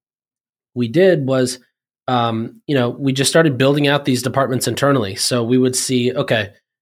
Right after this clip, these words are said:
um, you know, video, I think, uh, was the first one. So we would, we realized, you know, we're spending a lot on freelance video editors.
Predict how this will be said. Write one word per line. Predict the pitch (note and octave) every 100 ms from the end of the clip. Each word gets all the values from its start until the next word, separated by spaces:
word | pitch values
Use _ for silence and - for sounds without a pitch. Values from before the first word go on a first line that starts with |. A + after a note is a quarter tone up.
| _ -
um, | A#2+ A2+ A2+ A2+ A2+ A2+ A#2+ - _
you | C3+
know, | A#2+ A2+
video, | A2 C#3+ F3+ E3+
I | D3
think, | C3 C3 -
uh, | C#3 B2+ A#2+ A#2
was | A#2+ A2+
the | A2
first | - B2 -
one. | A2+ G#2
So | G2 B2+
we | A#2+
would, | A#2 A#2+ -
we | B2+
realized, | C3+ C3+ B2+ B2 - _ _ _ _
you | C#3
know, | B2+
we're |
spending | A#2 - E3 D3+
a | C3
lot | B2 A#2+ A#2+
on | C3+ A#2+ A#2 A2+ B2 C#3 -
freelance | - E3+ D#3 C#3 B2+
video | C3+ D#3 D#3
editors. | C3 B2 A#2+ A#2 A#2 -